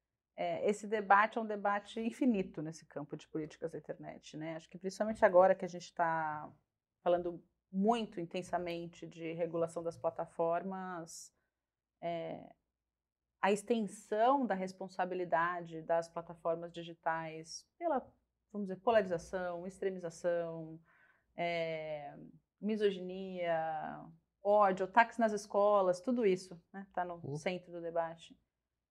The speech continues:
Speaker 1: É, e, inclusive, que consequência que isso deve ter do ponto de vista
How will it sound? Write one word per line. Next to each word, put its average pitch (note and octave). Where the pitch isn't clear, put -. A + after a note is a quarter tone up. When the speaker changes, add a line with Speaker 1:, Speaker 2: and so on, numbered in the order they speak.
Speaker 1:
É, E3
e, F#3
inclusive, F#3+
que G3+
consequência G#3+
que G3+
isso G3
deve G3
ter E3
do E3+
ponto E3+
de F3
vista F3